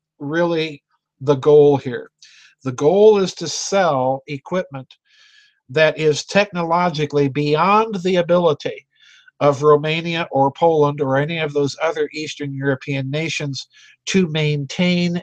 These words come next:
and sustain. This will require permanent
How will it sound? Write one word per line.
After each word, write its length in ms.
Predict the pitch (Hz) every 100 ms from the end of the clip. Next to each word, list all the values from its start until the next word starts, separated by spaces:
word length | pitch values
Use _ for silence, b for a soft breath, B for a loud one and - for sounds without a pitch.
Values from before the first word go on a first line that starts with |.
| -
and 260 | 156 147
sustain. 840 | 143 - 143 - - 160 143 113 120 B B B -
This 300 | 139 190 -
will 140 | 240
require 640 | 214 196 - 175 160 156
permanent 540 | 147 196 220 208 185